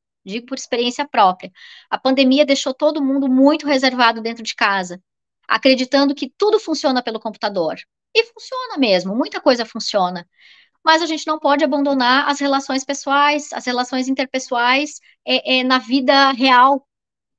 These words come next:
É, são essas relações, muitas vezes, que vão nos trazer oportunidades.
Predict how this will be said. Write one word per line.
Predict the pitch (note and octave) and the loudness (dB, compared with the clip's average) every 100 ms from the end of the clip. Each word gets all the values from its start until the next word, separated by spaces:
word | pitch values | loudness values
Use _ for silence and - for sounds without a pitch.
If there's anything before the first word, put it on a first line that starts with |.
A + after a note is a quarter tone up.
| _ _ _ _ _ _ | _ _ _ _ _ _
É, | A#3+ | 0
são | B3+ - C4 | 0 -2 -2
essas | B3+ D#4+ E4+ | 0 0 -2
relações, | C#4+ C4+ B3+ - B3 C4+ | -2 -2 -2 -4 -4 -2
muitas | C4+ C4 B3+ | -2 -2 -4
vezes, | A#3+ A#3 B3 | -2 -4 -6
que | - C4+ | -8 -8
vão | A#3 A#3 A#3 C4+ | -4 -4 -4 -6
nos | C4 C4 C4 | -2 -4 -2
trazer | C4 C4 B3 | -4 -2 -4
oportunidades. | A#3+ B3+ B3+ B3+ B3 G#3 F#3+ - - - | -4 -8 -8 -2 0 0 -4 -10 -18 -20